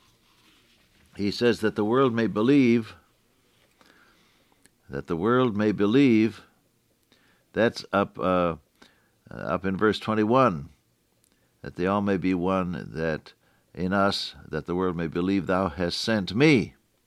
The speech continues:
The, the Christian life lived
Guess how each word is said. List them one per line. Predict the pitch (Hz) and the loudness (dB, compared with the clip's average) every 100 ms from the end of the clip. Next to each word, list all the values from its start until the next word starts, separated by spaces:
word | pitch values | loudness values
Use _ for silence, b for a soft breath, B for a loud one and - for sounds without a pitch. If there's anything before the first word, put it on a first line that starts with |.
| _ b b b b b b b b b b b b b - | _ b b b b b b b b b b b b b -4
The, | 101 117 110 98 87 82 76 _ _ _ _ _ _ _ _ _ _ _ _ _ _ _ _ _ - | 4 6 6 4 2 -2 -10 _ _ _ _ _ _ _ _ _ _ _ _ _ _ _ _ _ -2
the | 90 90 | 0 2
Christian | - 175 170 165 135 | 0 0 2 2 4
life | 139 117 92 92 | 6 6 4 4
lived | 131 156 131 | 6 6 2